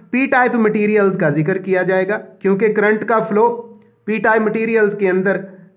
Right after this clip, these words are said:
एक ख़ास चीज़ की वजह से होता है, जिनको holes का नाम देते हैं। Holes mean lack of electrons। तो in a semiconductor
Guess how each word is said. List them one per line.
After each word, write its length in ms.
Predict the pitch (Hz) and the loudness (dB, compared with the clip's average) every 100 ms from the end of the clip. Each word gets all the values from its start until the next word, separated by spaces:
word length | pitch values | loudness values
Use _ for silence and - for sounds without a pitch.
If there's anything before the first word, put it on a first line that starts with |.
| _ _ - | _ _ -6
एक 200 | 175 190 | -4 -2
ख़ास 400 | 202 - 190 208 | -4 -2 0 0
चीज़ 220 | 196 220 220 | -2 -6 -4
की 120 | 240 | -2
वजह 260 | 214 196 | 0 0
से 140 | 190 196 | 0 0
होता 320 | 185 160 170 | -2 -2 -4
है, 380 | 180 190 - - _ _ - | -4 -8 -16 -20 _ _ -2
जिनको 260 | 185 190 | 0 2
holes 360 | 202 185 165 180 | 2 4 2 2
का 140 | 202 | 0
नाम 260 | 208 185 170 | 0 0 0
देते 240 | 160 156 | -2 -4
हैं। 200 | 185 208 | -6 -6
Holes 320 | 208 156 160 196 | -2 0 2 0
mean 260 | 214 277 - - - - 170 | 0 0 -4 -16 -20 -8 -2
lack 340 | 202 247 254 | 2 2 2
of 220 | 247 240 | 0 2
electrons। 680 | 208 175 156 147 101 - - - - - _ _ _ _ _ _ _ _ - | 0 0 -2 -4 -4 -10 -20 -20 -20 -20 _ _ _ _ _ _ _ _ -8
तो 100 | 151 | 0
in 200 | 202 220 | 2 2
a 80 | |
semiconductor 760 | 214 214 240 254 247 233 - | 0 0 -2 0 -2 -2 -2